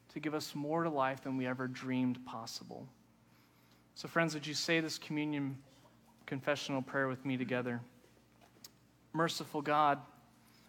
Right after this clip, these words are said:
we confess that we have not loved you with our whole heart. We have failed to be an obedient church. We have not done your will.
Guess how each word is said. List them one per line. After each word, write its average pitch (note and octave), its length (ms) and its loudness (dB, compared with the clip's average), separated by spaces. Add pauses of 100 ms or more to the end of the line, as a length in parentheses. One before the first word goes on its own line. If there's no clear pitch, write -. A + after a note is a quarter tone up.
(300)
we E3+ 120 8
confess F3+ 760 6
that E3+ 280 4
we F3 140 8
have E3+ 160 8
not E3+ 320 8
loved E3 340 10
you E3 200 6
with D#3+ 200 0
our D#3+ 160 10
whole E3 280 4
heart. D3+ 400 6 (640)
We D#3+ 140 4
have D#3 120 4
failed F#3 600 10
to - 100 -4
be F3+ 260 4
an E3+ 120 4
obedient D#3+ 600 2
church. - 560 2 (800)
We F3 120 6
have E3+ 180 8
not E3 340 10
done E3 220 4
your D#3 180 2
will. C3 400 4